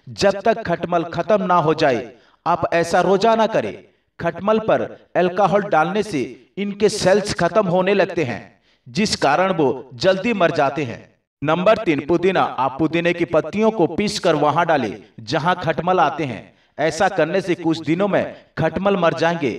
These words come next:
ऐसे बहुत कीड़े हैं जिन्हें पुदीने की गंध बर्दाश्त नहीं होती और वो उनके संपर्क में आने से मरने लगते हैं। खटमल भी उन्हीं की कीड़ों में से एक हैं। नंबर चार, नीम का तेल। सबसे पहले आप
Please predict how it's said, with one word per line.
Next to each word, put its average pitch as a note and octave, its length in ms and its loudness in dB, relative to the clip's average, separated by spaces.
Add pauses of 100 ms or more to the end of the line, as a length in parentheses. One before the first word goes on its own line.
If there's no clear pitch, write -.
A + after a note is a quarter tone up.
(600)
ऐसे F3+ 260 2
बहुत F3 360 2
कीड़े E3+ 240 0
हैं D#3+ 240 -2
जिन्हें E3+ 300 0
पुदीने F3 360 2
की F#3+ 140 0
गंध C#3+ 420 0 (280)
बर्दाश्त F3+ 480 0
नहीं E3 240 -2
होती D#3 280 -2 (380)
और D#3 120 2
वो D#3+ 160 0 (100)
उनके E3 320 -4
संपर्क F3 460 0
में F3 100 2
आने D#3+ 320 0
से E3+ 180 -2 (280)
मरने E3 340 2
लगते E3 300 0
हैं। A2 160 -6 (440)
खटमल F3 400 0
भी G#3 200 0
उन्हीं E3+ 300 2
की G3 140 -4
कीड़ों F#3 280 2
में E3+ 120 4
से E3+ 260 2
एक E3+ 200 2
हैं। G2 300 -8 (640)
नंबर G#3 340 2
चार, C3 520 0
नीम G#3 300 -2
का A3 180 0
तेल। D3+ 340 0
सबसे G3 460 2
पहले G#3+ 340 2 (120)
आप C#3+ 220 2